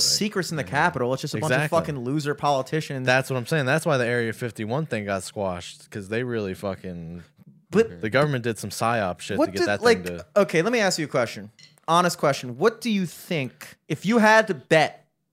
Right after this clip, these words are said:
Speaker 2: Mm-hmm.
Speaker 1: money, five hundred dollars, let's say,
Speaker 2: Yeah.
Speaker 1: would you bet that there are aliens in there or alien things, like alien ships or parcels of alien, like, fucking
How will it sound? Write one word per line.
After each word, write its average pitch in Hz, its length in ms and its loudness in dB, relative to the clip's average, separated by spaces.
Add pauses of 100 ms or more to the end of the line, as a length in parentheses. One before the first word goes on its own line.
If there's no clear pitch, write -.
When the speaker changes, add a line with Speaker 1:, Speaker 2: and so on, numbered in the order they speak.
(100)
Speaker 2:
Mm-hmm. 120 260 -2
Speaker 1:
money, 123 380 -2
five 160 320 4
hundred 160 240 0
dollars, 120 340 2
let's 104 160 -12
say, 92 340 -8
Speaker 2:
Yeah. 101 180 -2 (760)
Speaker 1:
would 170 260 4
you 180 140 2
bet 147 300 4
that 139 140 -2
there 139 160 2
are 131 140 0
aliens 131 640 -2
in 123 140 -4
there 139 260 -4
or 131 220 0
alien 131 480 0
things, 131 680 -6 (120)
like 117 220 -4
alien 127 320 0
ships - 500 -4
or 110 200 -4 (320)
parcels 135 480 0
of 113 120 -2
alien, 120 440 0
like, 107 260 -2
fucking 113 500 -2